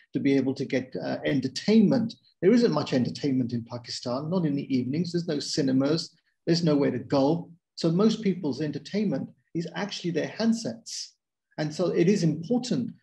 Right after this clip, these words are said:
that we actually drive this. And I believe this can also support much of the government vision on digital Pakistan. The more people that we get connected,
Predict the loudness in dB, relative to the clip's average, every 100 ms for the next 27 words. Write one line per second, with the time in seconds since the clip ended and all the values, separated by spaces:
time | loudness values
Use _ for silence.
0 | -4 -2 0 0 -2 -8 -8 -4 -4 -4
1 | -6 -6 -2 0 2 2 2 2 -2 -4
2 | -4 -4 0 0 0 -4 -4 0 2 2
3 | -2 _ _ -4 2 4 2 0 -2 -4
4 | -2 -2 -2 0 -2 -4 0 0 0 -2
5 | -2 -2 0 0 0 -2 -2 -2 -10 -6
6 | -4 -2 -2 -2 -6 _ _ _ -2 0
7 | 4 6 6 6 2 4 2 2 4 4
8 | 2 0 0 -2 -2 -2 -4